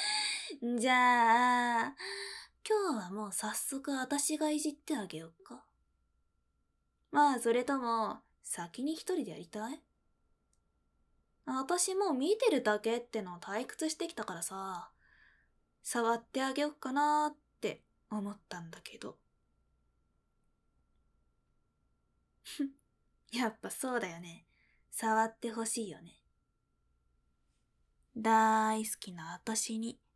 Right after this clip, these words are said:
乳首たーくさんいじめられたいよね。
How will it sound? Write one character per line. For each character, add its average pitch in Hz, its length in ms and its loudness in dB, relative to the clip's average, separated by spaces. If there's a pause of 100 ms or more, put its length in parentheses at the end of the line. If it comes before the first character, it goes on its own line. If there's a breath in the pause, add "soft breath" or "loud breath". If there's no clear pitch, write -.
(420)
乳 - 220 -6
首 - 320 -6 (100)
た - 100 -4
ー 311 460 -2
く - 60 -6
さ - 260 -2
ん 415 180 -8 (280)
い 233 180 0
じ 226 160 2
め 220 220 2
ら 226 100 0
れ 233 140 -6
た 302 180 -6
い 311 140 -4
よ 240 100 0
ね。 233 640 -2